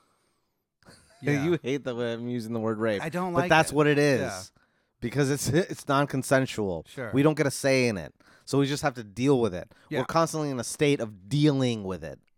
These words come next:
Speaker 1: Oh, yeah.
Speaker 2: Yeah. And
Speaker 1: Thick
Speaker 2: that's what he
Speaker 1: agrees, she's
Speaker 2: says.
Speaker 1: snapping. Yeah.
Speaker 2: Yeah. And, and Merleau-Ponty basically says that the best instrument to deal with it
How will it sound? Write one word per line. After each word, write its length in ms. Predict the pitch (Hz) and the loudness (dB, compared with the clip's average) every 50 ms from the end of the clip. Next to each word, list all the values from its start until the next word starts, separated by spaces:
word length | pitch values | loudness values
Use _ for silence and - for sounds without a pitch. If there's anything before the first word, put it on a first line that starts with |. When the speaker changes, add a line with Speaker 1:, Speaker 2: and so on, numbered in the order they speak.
| _ - | _ -2
Speaker 1:
Oh, 180 | 165 208 196 139 | -2 -2 0 -2
yeah. 280 | 113 139 135 104 - - - - _ _ | -4 -6 -8 -8 -10 -14 -18 -20 _ _
Speaker 2:
Yeah. 280 | 113 131 131 123 107 92 | 0 2 2 2 2 0
And 80 | 85 - _ _ _ _ _ _ _ _ _ _ _ _ _ _ _ _ _ _ _ _ _ _ _ _ | -2 -8 _ _ _ _ _ _ _ _ _ _ _ _ _ _ _ _ _ _ _ _ _ _ _ _
Speaker 1:
Thick 100 | - 117 | -2 -2
Speaker 2:
that's 140 | 131 135 120 | 0 0 0
what 80 | 131 135 | 0 0
he 40 | 127 | 0
Speaker 1:
agrees, 60 | 120 120 | 0 0
she's 40 | |
Speaker 2:
says. 220 | 120 127 113 101 90 | 0 0 0 0 -2
Speaker 1:
snapping. 440 | 80 131 135 131 - 80 76 98 92 _ _ - | -4 -6 -10 -10 -12 -16 -20 -20 -20 _ _ -16
Yeah. 200 | 131 117 107 104 - _ _ _ | -14 -14 -14 -16 -18 _ _ _
Speaker 2:
Yeah. 280 | - 113 104 95 76 - - _ _ | -4 -4 -2 -4 -4 -6 -12 _ _
And, 260 | - 110 117 120 120 101 | -6 -4 -4 -4 -6 -8
and 280 | 117 127 123 120 127 - - _ | -8 -8 -8 -8 -12 -14 -16 _
Merleau-Ponty 600 | 139 139 143 147 147 135 - 147 143 143 127 143 | -4 -2 0 0 0 0 0 0 0 0 -2 -2
basically 380 | 131 131 135 131 - 127 127 123 | -2 0 -2 0 -2 -4 -6 -4
says 320 | - - 131 127 123 113 | -2 0 2 2 2 2
that 240 | 113 120 117 113 110 - _ _ _ _ _ _ _ _ _ _ _ _ _ _ _ _ 110 | 2 2 2 2 0 -4 _ _ _ _ _ _ _ _ _ _ _ _ _ _ _ _ -20
the 240 | 117 104 101 101 101 | -18 -12 -10 -10 -4
best 320 | 90 131 135 139 - - - | 0 0 0 0 0 -4 -6
instrument 600 | 135 139 135 - - - 143 139 139 139 139 - - _ _ - | -6 -6 -6 -4 -2 0 0 2 2 0 0 -4 -10 _ _ -18
to 160 | - - 113 | -12 -12 -10
deal 480 | 101 92 95 98 127 131 139 139 147 156 | -12 -12 -6 -2 2 6 6 8 8 8
with 140 | 160 170 160 | 6 6 4
it 160 | 180 180 190 | 4 2 2